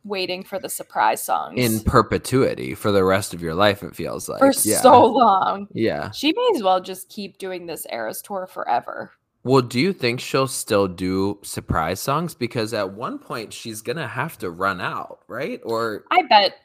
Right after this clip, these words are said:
Speaker 1: I bet she'll just repeat.
Speaker 2: She'll
Speaker 1: Like, I
Speaker 2: reuse,
Speaker 1: bet she'll
Speaker 2: yeah.
Speaker 1: reach a point that, I do wonder if she will change up the set list at all. Like, she's
Speaker 2: I
Speaker 1: gonna have
Speaker 2: think
Speaker 1: a
Speaker 2: she
Speaker 1: long break.
Speaker 2: will.
Speaker 1: I think she will,
Speaker 2: In
Speaker 1: too.
Speaker 2: July, yeah.
Speaker 1: She's gonna keep it, she's gonna keep it interesting. I bet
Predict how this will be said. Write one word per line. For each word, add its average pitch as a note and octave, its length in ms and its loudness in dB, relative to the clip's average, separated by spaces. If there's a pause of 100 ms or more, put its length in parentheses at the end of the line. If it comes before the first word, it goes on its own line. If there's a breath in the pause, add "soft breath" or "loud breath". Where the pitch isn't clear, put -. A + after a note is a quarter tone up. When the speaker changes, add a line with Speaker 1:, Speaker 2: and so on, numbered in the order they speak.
Speaker 1:
I G#3+ 140 4
bet F#3 200 -4
she'll C#3 180 -10
just - 280 -16
repeat. - 300 -16
Speaker 2:
She'll - 200 -8 (220)
Speaker 1:
Like, G#3+ 180 -4
I G#3+ 120 2
Speaker 2:
reuse, - 60 -8
Speaker 1:
bet G#3 120 0
she'll - 80 -4 (120)
Speaker 2:
yeah. F3+ 80 -8
Speaker 1:
reach - 180 -12
a - 60 -16
point - 420 -20
that, - 160 -20 (340 soft breath)
I A#3+ 140 -4
do G4+ 260 -6
wonder G3 380 -6
if F#3 180 -8
she - 280 -18
will E3 260 -12
change G#3+ 360 -10
up A3 200 -6
the A3+ 80 -10
set - 280 -4
list A#3 320 -6
at A#3+ 120 -2
all. A#3+ 320 2
Like, F3 160 -6
she's A3 160 -10
Speaker 2:
I G#3 80 -4
Speaker 1:
gonna A3+ 160 -2
have B3 100 2
Speaker 2:
think A#3 140 -6
Speaker 1:
a - 20 -4
Speaker 2:
she D#4 60 0
Speaker 1:
long A#3 160 0
break. F3 160 -2
Speaker 2:
will. F2+ 580 -8
Speaker 1:
I G#3 100 -6
think G3+ 200 -12
she F3 160 -14
will, F#2 160 -8
Speaker 2:
In A2 160 -2
Speaker 1:
too. G2+ 60 -4
Speaker 2:
July, F#2+ 760 0 (100)
yeah. F2+ 380 0
Speaker 1:
She's G3+ 240 -10
gonna G#3 220 -6
keep F3+ 320 -12
it, C3+ 220 -4 (380)
she's G3+ 200 -16
gonna F#3+ 180 -14
keep - 240 -20
it - 80 -14
interesting. D3 600 -12 (280 soft breath)
I A#3 120 8
bet A#3 340 6